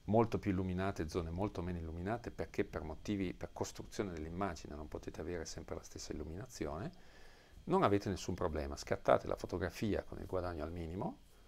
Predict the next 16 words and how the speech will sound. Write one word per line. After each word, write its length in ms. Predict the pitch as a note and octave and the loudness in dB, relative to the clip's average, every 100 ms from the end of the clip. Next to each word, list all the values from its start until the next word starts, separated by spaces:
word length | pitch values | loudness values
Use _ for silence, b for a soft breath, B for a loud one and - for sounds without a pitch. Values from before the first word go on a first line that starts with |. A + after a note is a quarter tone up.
| b b | b b
quindi 240 | - E2 C#2+ | -6 -4 0
l'equivalente 560 | D2 - D2+ D#2+ D#2+ | 0 0 0 0 0
di 80 | D2+ | -4
cento 380 | - D#2 D2+ F2+ | -4 -6 -2 0
iso, 260 | D2 C#2+ - | 0 -4 -8
quindi 180 | - | -8
guadagno 420 | - F#2+ E2+ D#2+ - | -4 -2 0 -2 -2
uno, 420 | A2+ F2+ B2+ D4+ B B B | 0 2 0 -2 B B B
e 140 | - - | 0 4
poi 400 | C3+ F2+ F#2+ - | 8 8 6 2
se 200 | - G#2+ | 0 0
proprio, 520 | - C3+ G2+ F2+ - | 4 6 8 6 4
se 220 | - - | 2 2
vi 100 | G#2 | 4
serve 540 | - B2 G2 D#2+ D#2 - | 6 8 8 6 0 0
l'immagine 1000 | F#2 F2 G#2+ G#2 E2+ E2+ D#2+ - B | -2 2 2 2 0 -2 -4 -6 B